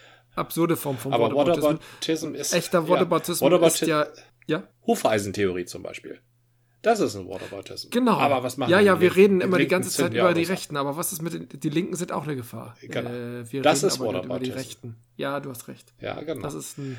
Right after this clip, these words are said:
Speaker 2: Das,
Speaker 1: viel
Speaker 2: ja, stimmt. Wenn
Speaker 1: realistischeres
Speaker 2: einer sagt,
Speaker 1: Beispiel.
Speaker 2: Whataboutism ist tatsächlich ja, so-, soll man ja nicht, andererseits, da möchte ich auch mal ein andererseits bringen, andererseits ist ja der Vergleich, du bist ja auch Philosoph,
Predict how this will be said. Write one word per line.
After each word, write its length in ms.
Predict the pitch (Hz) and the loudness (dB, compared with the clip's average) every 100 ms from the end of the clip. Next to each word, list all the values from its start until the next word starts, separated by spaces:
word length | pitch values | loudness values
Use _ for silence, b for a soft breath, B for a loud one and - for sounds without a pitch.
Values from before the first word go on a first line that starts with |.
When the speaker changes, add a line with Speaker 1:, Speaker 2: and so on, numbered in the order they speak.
| 107 | 0
Speaker 2:
Das, 200 | 147 143 | 2 2
Speaker 1:
viel 100 | 131 | 0
Speaker 2:
ja, 160 | 127 151 | 0 0
stimmt. 140 | 147 | 2
Wenn 140 | 143 120 | 0 0
Speaker 1:
realistischeres 160 | 120 | -4
Speaker 2:
einer 260 | 135 135 135 | -2 -2 0
sagt, 260 | 135 139 - | 0 -2 -4
Speaker 1:
Beispiel. 140 | 123 - _ _ _ _ _ _ _ _ _ _ b b b b _ | -12 -14 _ _ _ _ _ _ _ _ _ _ b b b b _
Speaker 2:
Whataboutism 640 | 127 135 131 131 160 - - | -6 -4 -4 -4 -8 -8 -10
ist 200 | 156 - | -10 -6
tatsächlich 520 | 123 143 - 175 - | -6 -6 -6 -8 -8
ja, 260 | 143 139 b b b - | -10 -10 b b b -12
so-, 260 | 123 143 135 | -8 -8 -6
soll 220 | 131 139 | -2 -2
man 160 | 139 135 | 0 -2
ja 120 | 123 | -4
nicht, 200 | 120 - - 131 131 B B B B | -6 -10 -20 -20 -20 B B B B
andererseits, 1120 | - 127 170 180 113 95 95 90 90 - - - | -6 -4 -2 -2 -2 -2 -4 -6 -6 -6 -10 -6
da 120 | 127 | -6
möchte 220 | 143 123 | -6 -8
ich 40 | |
auch 40 | 139 | -6
mal 120 | 123 | -6
ein 80 | 104 | -6
andererseits 540 | 127 135 92 92 95 | -6 -4 -4 -6 -8
bringen, 260 | - 117 131 | -12 -12 -8
andererseits 640 | 143 139 143 120 123 120 | -6 -4 -6 -6 -8 -10
ist 140 | 113 - | -10 -8
ja 80 | |
der 160 | 113 107 | -6 -8
Vergleich, 760 | - 101 95 95 87 127 180 - | -8 -10 -8 -8 -4 -4 -6 -10
du 100 | 131 | -10
bist 160 | - | -6
ja 60 | 92 | -6
auch 140 | 110 | -6
Philosoph, 560 | - 123 120 160 - | -6 -6 -6 -8 -12